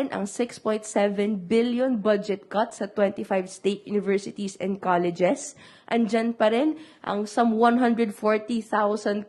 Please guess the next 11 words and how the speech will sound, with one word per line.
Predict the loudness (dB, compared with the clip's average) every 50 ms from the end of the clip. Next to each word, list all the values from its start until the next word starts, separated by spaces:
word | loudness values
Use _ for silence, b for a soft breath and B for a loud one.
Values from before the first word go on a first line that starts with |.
| -4 0
classroom | 2 2 2 0 -2 -6 -4 -2 0 0 0 0 -2 -2
deficit. | -2 -2 -2 -2 -4 -6 -4 -2 -2 -4 -4 -4 B B B B B B B B B
Kahit | 2 4 4 4 2 0 -2 -4
matapos | -2 2 2 2 2 2 -2 -6 -6 -6 -6
pa | 0 2 4 4 4 2 -2 -6 -12 -8 -4
yung | -2 0 -2 -2 0
twenty | 2 2 2 2 0 -4 -6 -8
thousand | -4 -2 0 0 0 -2 -4 -6 -4 -2
or | -2 -2 -2
so | -2 -2 -4 -4 -4
tinatarget | -6 -6 -6 -4 -4 -2 -2 -2 -2 -2 -2 -2 -4 -4 -4